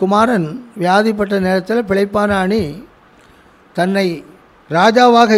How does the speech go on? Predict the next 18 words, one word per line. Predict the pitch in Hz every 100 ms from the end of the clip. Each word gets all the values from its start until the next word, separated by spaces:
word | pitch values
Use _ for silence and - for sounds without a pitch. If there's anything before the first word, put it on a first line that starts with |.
| 196
ஏற்படுத்தின | 214 226 190 233 285
தீர்க்கதரிசி | 240 262 254 240 208 214
இடத்துல | 202 196 226 220
வேஷமாரி | 226 226 233 220 220
மனைவி | 208 196 202
அனுப்புகிறான். | 185 175 185 - - _ _ _ _ _ _ _ _ _ _ _ _ _ _ 135
அப்போ | 180 202 190
அவன் | 175 170
நல்லவன் | 165 208 214 170 - - - - - -
அந்த | 202 156 160
யெரொபெயாம் | 165 180 175 170
குடும்பத்தில். | 160 160 156 143 147 - _ _ _ _ _ _ _ _ _ 160
ஆகவே | 175 185 190 175 165
அங்கு | 160 165
சொல்லப்பட்டிருக்கு, | 180 196 214 185 156 139 131 120 139
நீ | 160
கால்பட்ட | - 175 202 202 196 196
உடனே | 190 190